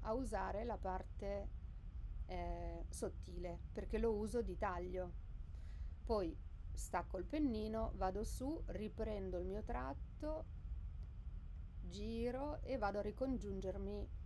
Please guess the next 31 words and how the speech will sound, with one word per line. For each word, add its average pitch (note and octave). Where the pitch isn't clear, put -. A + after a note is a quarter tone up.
con G#3+
il G3
tratto F#3+
che G3
avevo F#3
lasciato. F3
Quindi F#3+
qui G#3+
produco G3
la E3+
parte F#3
più, F#3
eh, F3+
spessa F3+
e C#4+
qui G3
la F#3+
parte F#3+
più G3
fina. F3
Qui D4
ve F#3
l'ho F#3+
fatto F#3+
vedere, G3
<clears throat> -
ve A#3
l'ho F#3
disegnato F#3
con G3+
l'inchiostro A#3